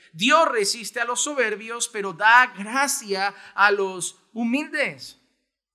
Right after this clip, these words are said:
Dios bendice la humildad. Hermanos amados, tenemos un Padre tan maravilloso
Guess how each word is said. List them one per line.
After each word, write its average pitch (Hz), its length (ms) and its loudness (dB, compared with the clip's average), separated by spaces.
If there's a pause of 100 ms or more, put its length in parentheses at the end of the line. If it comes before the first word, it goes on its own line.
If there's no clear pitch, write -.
(2250)
Dios 214 380 0
bendice 214 800 -10
la 175 180 -10
humildad. 180 580 -18 (3000)
Hermanos 330 440 8
amados, 175 420 -14
tenemos 269 400 -10
un 254 260 -12
Padre 185 380 -8 (180)
tan 320 340 4
maravilloso 170 800 -4